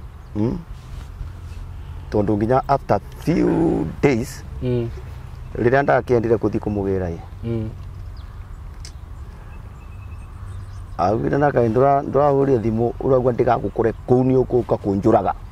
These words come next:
Speaker 2: Mhm.
Speaker 1: Venye sikuwa nimesema.
Speaker 2: Oh, alisema u-, utaenda kumuua, sikupata,
Speaker 1: Eh.
Speaker 2: usimpate, eh.
Speaker 1: Eh.
Speaker 2: Mhm.
Speaker 1: Nĩ ũrĩa ũigua andũ makũ-, gwĩkĩra kĩremithia kĩho kĩa mũthemba we.
Speaker 2: Mhm.
Speaker 1: Eh.
Speaker 2: Mm.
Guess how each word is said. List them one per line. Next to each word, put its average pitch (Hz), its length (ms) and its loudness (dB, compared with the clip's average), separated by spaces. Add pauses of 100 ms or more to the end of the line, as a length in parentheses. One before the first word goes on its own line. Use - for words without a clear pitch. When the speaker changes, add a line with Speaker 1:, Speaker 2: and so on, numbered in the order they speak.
(220)
Speaker 2:
Mhm. 123 260 0 (1700)
Speaker 1:
Venye 101 340 2
sikuwa 117 300 4
nimesema. 92 500 0 (580)
Speaker 2:
Oh, 120 140 6
alisema 120 580 4 (140)
u-, 127 60 2 (120)
utaenda 120 280 4
kumuua, 107 460 2
sikupata, 95 360 2
Speaker 1:
Eh. 98 140 2
Speaker 2:
usimpate, 113 680 2
eh. 110 300 2
Speaker 1:
Eh. 90 680 -2
Speaker 2:
Mhm. 117 220 -2 (1040)
Speaker 1:
Nĩ 123 100 2
ũrĩa 120 120 6
ũigua 120 320 4
andũ 107 100 0
makũ-, 107 680 -2 (380)
gwĩkĩra 95 360 0 (360)
kĩremithia 110 420 4
kĩho 120 320 4
kĩa 123 180 4
mũthemba 104 420 0
we. 95 180 0 (260)
Speaker 2:
Mhm. 110 340 -2
Speaker 1:
Eh. 85 340 0 (320)
Speaker 2:
Mm. 104 320 -2